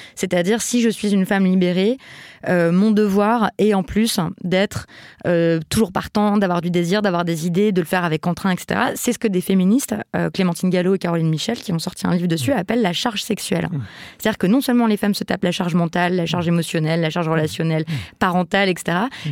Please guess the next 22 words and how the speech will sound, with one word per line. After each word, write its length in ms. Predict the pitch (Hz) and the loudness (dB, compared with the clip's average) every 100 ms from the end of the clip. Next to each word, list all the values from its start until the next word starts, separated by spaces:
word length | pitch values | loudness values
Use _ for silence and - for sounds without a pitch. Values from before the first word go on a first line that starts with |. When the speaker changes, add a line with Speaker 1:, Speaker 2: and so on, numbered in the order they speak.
| 127 | 0
Speaker 1:
mais 80 | 196 | 2
en 60 | |
plus 280 | 202 320 320 | 4 2 4
une 120 | 202 | 0
charge 280 | - 240 - | 2 -2 -2
sexuelle, 400 | 185 - 196 269 | -6 -2 0 0
c'est-à-dire 340 | 254 190 233 247 | 0 2 4 4
où 60 | |
elles 100 | 170 | 2
sont 160 | 165 247 | 2 2
garantes, 540 | 214 185 196 254 - - - - - - | 4 2 2 2 -2 -12 -18 -18 -18 -2
euh, 100 | 185 | 0
du 160 | 175 190 | 2 2
bon 200 | 185 269 | 4 2
fonctionnement 520 | - 240 220 208 233 | 2 0 2 2 2
sexuel 480 | - 202 117 214 226 | 0 -2 0 0 2
de 80 | 175 | 2
leur 200 | 180 127 | 0 -2
Speaker 2:
Mmh. 20 | |
Speaker 1:
couple 400 | 110 277 294 220 | 2 2 2 2
et 60 | 185 | 2
de, 280 | 180 175 | 2 2